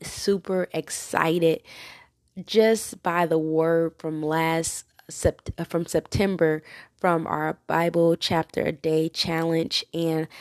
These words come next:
I just wanna share some tidbit nuggets with you far as Genesis,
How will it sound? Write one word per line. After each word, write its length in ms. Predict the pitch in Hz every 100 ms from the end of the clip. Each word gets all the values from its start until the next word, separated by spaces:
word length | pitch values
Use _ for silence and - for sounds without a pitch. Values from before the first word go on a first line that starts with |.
| - -
I 20 |
just 180 | 214 233
wanna 180 | 233 202
share 280 | - 190 185
some 220 | - 165
tidbit 580 | - 185 180 - 160 - -
nuggets 640 | 175 175 175 165 - -
with 300 | 175 170 160
you 180 | 170 175
far 320 | - 170 165
as 340 | 160 156 - -
Genesis, 840 | - 180 180 180 - 165 165